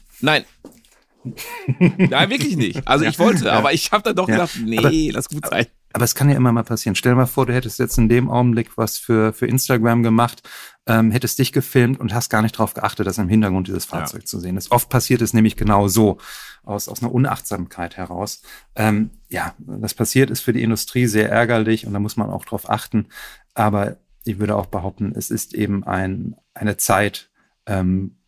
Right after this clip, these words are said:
Speaker 2: wo sehr viel, sehr schnell dann eben auch online gehen kann.
Speaker 1: Irre.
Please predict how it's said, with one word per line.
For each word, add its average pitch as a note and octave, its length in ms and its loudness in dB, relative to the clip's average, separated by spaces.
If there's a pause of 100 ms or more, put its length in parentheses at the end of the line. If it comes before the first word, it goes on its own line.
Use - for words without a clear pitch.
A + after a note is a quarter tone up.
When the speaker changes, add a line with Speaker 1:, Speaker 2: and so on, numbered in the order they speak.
Speaker 2:
wo G#2+ 120 -2
sehr G#2+ 480 0
viel, G2+ 600 -2
sehr G2 260 -2
schnell F#2 360 -4
dann F2+ 240 -4
eben F2+ 160 -8
auch D#2+ 100 -12
online E2+ 360 -8
gehen F2 260 -14
kann. A2 260 -20 (1120)
Speaker 1:
Irre. F2+ 320 -6